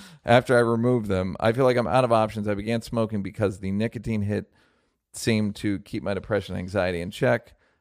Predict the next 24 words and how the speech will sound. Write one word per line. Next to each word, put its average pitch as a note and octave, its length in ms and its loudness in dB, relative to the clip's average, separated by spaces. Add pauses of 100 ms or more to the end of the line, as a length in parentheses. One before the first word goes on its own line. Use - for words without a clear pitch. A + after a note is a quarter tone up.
(120)
But G#2 160 2
at G2 140 -4
this G2+ 180 -2
point, G2 460 -4
the F2+ 60 -8
pros F#2 360 0
outweigh D#2 220 -4
the C#2 120 -6
cons. C#2 320 -8
Is - 40 -20
there - 140 -8
anything G#2 280 -2
you F2+ 120 -8
two F#2+ 140 -10
would F#2 100 -8
suggest - 380 -10
going B1 200 -10
cold - 220 -16
turkey? - 260 -20 (400)
Besides A2+ 400 0
going F2+ 200 -10
cold - 200 -16
turkey. - 300 -20 (1500)
Um, A2 500 4